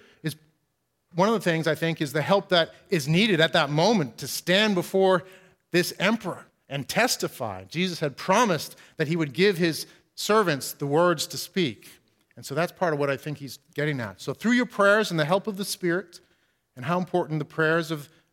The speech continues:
of God's people for those in situations like this is, "This will turn out for my deliverance," he says.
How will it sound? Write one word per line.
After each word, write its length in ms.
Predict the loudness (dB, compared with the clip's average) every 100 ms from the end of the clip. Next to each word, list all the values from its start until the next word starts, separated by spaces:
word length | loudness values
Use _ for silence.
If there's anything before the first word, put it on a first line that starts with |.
| -6
of 260 | -6 -6 -10 0
God's 260 | 0 0
people 340 | -2 -2 -2 -4
for 160 | -2
those 360 | 0 0 0 -2
in 160 | -6 -8
situations 680 | -16 -8 -4 -4 -4 -6 -4
like 180 | -4
this 240 | -6 -8 -6
is, 380 | -8 -6 -12 -18 _ _ _ _ _ _
"This 180 | 2 2
will 120 | 0
turn 280 | 0 2 4
out 140 | 2
for 120 | 0 0
my 180 | 0
deliverance," 540 | 0 0 0 -2 -6 -10
he 100 | -16
says. 500 | -16 -18 -20 -20